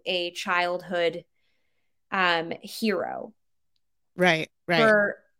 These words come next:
Speaker 1: for my generation, this was the Olsen twins. And whoever wrongs the Olsen twins, it's like, "You've wronged my family." I understand that. Um, but we need to really look at what's going on here.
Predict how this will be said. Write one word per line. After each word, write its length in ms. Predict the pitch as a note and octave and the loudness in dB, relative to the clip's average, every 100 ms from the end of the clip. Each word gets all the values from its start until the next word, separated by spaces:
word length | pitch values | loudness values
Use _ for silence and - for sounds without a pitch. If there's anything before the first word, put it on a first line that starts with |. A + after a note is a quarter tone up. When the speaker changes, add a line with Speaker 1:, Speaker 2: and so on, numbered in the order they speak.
| _ | _
Speaker 1:
for 160 | - A3 | -2 2
my 280 | A3 A3 B3 | 6 6 6
generation, 1120 | A#3 A3+ G#3+ G3 G3 A3 - E3+ A2 - A3 _ - | 2 2 2 0 0 -2 -4 -6 -10 -16 -18 _ 0
this 320 | A3 G#3+ - | 0 0 -4
was 180 | G#3 F#3+ | -6 -4
the 120 | G3+ | -2
Olsen 460 | G3+ G3+ - D3+ F3 | -2 -2 -6 -10 -10
twins. 540 | - - - A3+ - - | -12 -12 -12 -14 -8 0
And 260 | G#3 G3+ G3 | 0 0 -2
whoever 480 | A3 A3 A3+ G#3+ | 2 4 4 0
wrongs 420 | F#3+ F#3+ F#3 F#3+ G3+ | 0 0 0 -4 -4
the 120 | F#3 | -4
Olsen 440 | F3+ F3+ - F3+ | -4 -4 -8 -12
twins, 540 | F3 F3+ E3 E3 E3 - | -10 -8 -8 -8 -14 -10
it's 200 | F#3+ F#3+ | -8 -2
like, 240 | F#3+ F#3 | -2 -2
"You've 240 | F#3+ F#3 F3+ | -6 -6 -2
wronged 460 | F3+ F3 E3+ E3 | 0 -2 -4 -10
my 160 | E3+ E3 | -10 -8
family." 640 | F3 E3+ E3 - - A3+ - _ _ _ | -6 -6 -6 -12 -14 -16 -20 _ _ _
I 160 | A3+ B3 | 4 6
understand 800 | B3 G#3+ G3+ - - F3+ F3 F3 | 4 2 -4 -8 -6 -6 -6 -8
that. 280 | - - - _ _ _ _ _ _ G#3+ | -8 -10 -14 _ _ _ _ _ _ 4
Um, 380 | G3 F#3 - - | 4 4 0 2
but 160 | G3 | 2
we 140 | A#3+ C#4+ | 2 -2
need 180 | D4 | -2
to 140 | D4 A#3+ | 0 0
really 320 | A3 G#3+ G#3 | 0 -2 -4
look 320 | F#3+ F#3 F#3 | -2 -2 -2
at 80 | G3 | -2
what's 280 | F#3+ F#3 - | -2 -2 -4
going 340 | - F3+ F3 | -2 -2 -2
on 220 | F3 F3 E3+ | -2 -4 -6
here. 460 | - E3+ C3 G#3+ | -10 -8 -6 -8